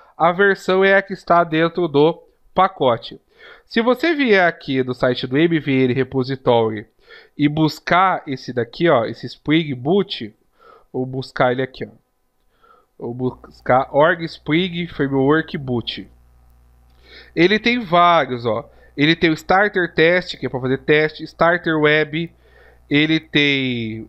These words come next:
outras aqui também, cadê, ó, pra J P A, pra trabalhar com security, com segurança, et cetera, et cetera. Ele tá sugerindo que nós usemos esse daqui, só que eu não quero usar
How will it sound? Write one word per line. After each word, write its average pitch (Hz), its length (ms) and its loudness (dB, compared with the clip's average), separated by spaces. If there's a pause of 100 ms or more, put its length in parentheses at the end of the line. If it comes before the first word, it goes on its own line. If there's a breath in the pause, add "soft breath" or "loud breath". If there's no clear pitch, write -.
(160)
outras 165 600 2
aqui 143 320 -4
também, 151 640 0 (420 soft breath)
cadê, 131 260 2
ó, 113 100 2
pra 131 280 2
J 151 320 0
P 147 220 0
A, 165 320 2 (400 soft breath)
pra 143 140 2
trabalhar 147 460 2
com 147 120 -10
security, 165 680 0
com 135 140 -6
segurança, 165 880 0
et 214 200 0
cetera, 170 440 0
et 170 100 -6
cetera. 120 320 -2 (380 loud breath)
Ele 294 240 4
tá 247 160 2
sugerindo 202 580 0
que 202 100 0
nós 175 280 2
usemos 180 480 2
esse 196 200 2
daqui, 190 540 0 (320 loud breath)
só - 160 0
que - 80 -2
eu 285 60 2
não 302 180 -2
quero 202 380 2
usar 151 500 2